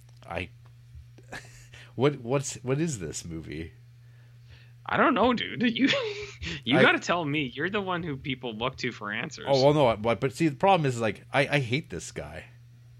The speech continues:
Speaker 1: I, I hate
Speaker 2: Yeah,
Speaker 1: this
Speaker 2: he
Speaker 1: guy's,
Speaker 2: sucks.
Speaker 1: I, I hate this guy's movies. Like, I think they're shit. I think,
Speaker 2: Mm-hmm.
Speaker 1: uh, I have some,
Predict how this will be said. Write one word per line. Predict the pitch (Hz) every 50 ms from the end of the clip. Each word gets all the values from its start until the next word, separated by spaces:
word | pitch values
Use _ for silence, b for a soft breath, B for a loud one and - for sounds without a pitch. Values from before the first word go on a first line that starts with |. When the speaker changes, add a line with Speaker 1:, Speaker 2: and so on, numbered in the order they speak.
| - - - - - - - - 120 113
Speaker 1:
I, | 123
I | 117
hate | 101 135 170
Speaker 2:
Yeah, | 123 113 104
Speaker 1:
this | 107
Speaker 2:
he | 117
Speaker 1:
guy's, | 117 110 107
Speaker 2:
sucks. | 131 92 - 87 113 113 110
Speaker 1:
I, | 123
I |
hate | 127 135 135
this | - 127 -
guy's | - 123 113 104 95
movies. | 104 107 107 95 87 78 78 - - - - - - -
Like, | - 95 95 87 - - - - -
I | 98
think | 92 107 104 98
they're | - 90 87 85
shit. | - - - 95 98 113 - - B B B B B B B
I | B 92
think, | - 101 101 98 - 110
Speaker 2:
Mm-hmm. | 117 104
Speaker 1:
uh, | 90 87 87 85 85 85 82 82 82 - - B B B B B B B B
I | - 98
have | 98 -
some, | - 95 90 82